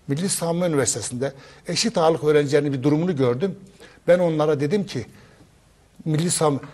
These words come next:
Türkçe, pardon, sosyalle ben sizin matematik toplamınıza bakarım. Milli Savunma Üniversitesi'nde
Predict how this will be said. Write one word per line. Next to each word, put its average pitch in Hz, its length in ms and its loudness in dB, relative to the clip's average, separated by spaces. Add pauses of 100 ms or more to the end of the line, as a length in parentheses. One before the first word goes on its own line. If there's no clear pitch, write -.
(200)
Türkçe, 147 640 2
pardon, 160 320 2 (180)
sosyalle 190 760 4
ben 175 140 10
sizin - 320 -2 (180)
matematik 196 420 0
toplamınıza 180 480 4
bakarım. 107 280 -4 (440)
Milli 196 260 0
Savunma 202 440 2
Üniversitesi'nde 147 840 0